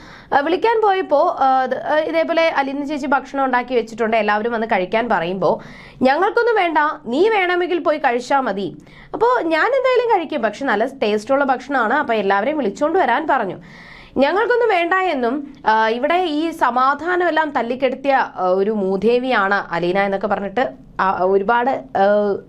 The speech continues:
തെറ്റായിട്ടുള്ള അല്ലെങ്കിൽ മോശമായിട്ടുള്ള രീതിയിൽ അലീനയെ കുറ്റപ്പെടുത്തി. ഇതൊക്കെ കേട്ടപ്പോ കൃഷ്ണമോള് വൈജയന്തിയോട്, "അമ്മ, ആ, കുറച്ചെങ്കിലും ഒന്ന് മാന്യത കാണിക്കേ, അമ്മ ഇത്, ആ, ആ, അമ്മയ്ക്ക് എത്ര വയസ്സായി, അമ്മയ്ക്ക് ഒരു ഡിഗ്നിറ്റി ഇല്ലേ?" എന്നൊക്കെ കൃഷ്ണമോള് ചോദിക്കുമ്പോ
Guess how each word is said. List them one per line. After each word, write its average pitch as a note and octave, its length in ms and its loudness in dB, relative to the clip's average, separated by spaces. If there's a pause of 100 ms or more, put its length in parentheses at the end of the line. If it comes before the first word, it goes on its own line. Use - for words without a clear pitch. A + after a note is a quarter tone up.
(220)
തെറ്റായിട്ടുള്ള D#4 600 0
അല്ലെങ്കിൽ A3 300 0 (320)
മോശമായിട്ടുള്ള G4 720 2
രീതിയിൽ C4+ 400 -2
അലീനയെ A3 320 2
കുറ്റപ്പെടുത്തി. C#4 540 -2 (420)
ഇതൊക്കെ A#4+ 360 2
കേട്ടപ്പോ D4 460 0 (300)
കൃഷ്ണമോള് F4+ 640 2
വൈജയന്തിയോട്, C4+ 680 0
"അമ്മ, C4+ 220 0 (180)
ആ, A#3 200 0
കുറച്ചെങ്കിലും D#4 640 0
ഒന്ന് F#4+ 140 4
മാന്യത D4 540 0
കാണിക്കേ, F3+ 520 -2
അമ്മ B3+ 180 0
ഇത്, C#4 220 -2
ആ, G3+ 120 2
ആ, F#3+ 300 -4
അമ്മയ്ക്ക് E4 280 0
എത്ര E4+ 140 0
വയസ്സായി, F#3+ 440 0
അമ്മയ്ക്ക് G#3 260 -4
ഒരു D4 180 2
ഡിഗ്നിറ്റി C4+ 460 -2
ഇല്ലേ?" G#3 360 2 (220)
എന്നൊക്കെ G4 420 2
കൃഷ്ണമോള് E4 400 0
ചോദിക്കുമ്പോ A3+ 680 0